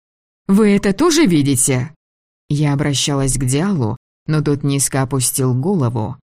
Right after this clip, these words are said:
Вопрос явно был неуместным. Мужик, может, и посмотрел бы, что со мной творится, если бы не хотел жить. Степень злости Звёздного я оценила, когда тот резко потянул меня на себя, заставляя обернуться.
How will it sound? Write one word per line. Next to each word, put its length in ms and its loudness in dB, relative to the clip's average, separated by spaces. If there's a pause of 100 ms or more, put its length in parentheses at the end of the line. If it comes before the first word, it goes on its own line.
Вопрос 460 -2
явно 360 0
был 220 0
неуместным. 840 0 (240)
Мужик, 420 0
может, 300 -2
и 40 -4
посмотрел 600 -2
бы, 140 -2
что 200 -4
со 160 -2
мной 220 0
творится, 520 -2
если 360 -2
бы 140 0
не 120 0
хотел 480 0
жить. 440 -4 (580)
Степень 560 0
злости 460 0
Звёздного 540 0
я 220 0
оценила, 680 0
когда 280 -2
тот 160 -2
резко 340 -2
потянул 420 -2
меня 260 0
на 100 0
себя, 340 -2
заставляя 680 0
обернуться. 840 -2